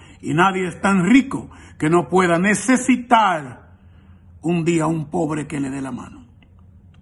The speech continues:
Así es que pido que, por favor, los artistas famosos de mi país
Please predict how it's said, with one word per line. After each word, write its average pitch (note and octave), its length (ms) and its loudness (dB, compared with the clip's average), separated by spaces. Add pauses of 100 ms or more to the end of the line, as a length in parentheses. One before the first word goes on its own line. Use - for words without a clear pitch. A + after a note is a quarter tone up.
(920)
Así E3+ 120 -6
es D#3 80 -4
que - 120 -8
pido G3+ 480 0
que, C#3 140 -8
por A3+ 340 0
favor, G3+ 680 -2 (1300)
los G#3 300 -2
artistas G3+ 680 -2
famosos F#3+ 520 -4
de E3+ 80 -4
mi E3+ 160 -4
país E3+ 480 -6